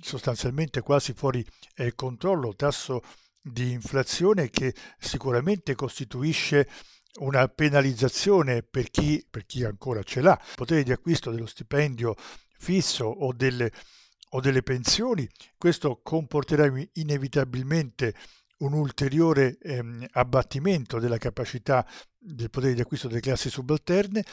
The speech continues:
con, eh, conseguente arricchimento di chi controlla questi flussi e naturalmente in questa crisi bellica porterà a un aumento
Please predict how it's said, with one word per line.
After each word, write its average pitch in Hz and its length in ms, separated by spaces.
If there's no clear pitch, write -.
con, 214 520
eh, 190 360
conseguente 151 840
arricchimento 147 840
di 123 100
chi 156 240
controlla 127 800
questi - 340
flussi 147 720
e 147 140
naturalmente 170 640
in 131 180
questa 139 320
crisi 139 480
bellica 151 640
porterà 135 560
a 151 80
un 120 160
aumento 139 600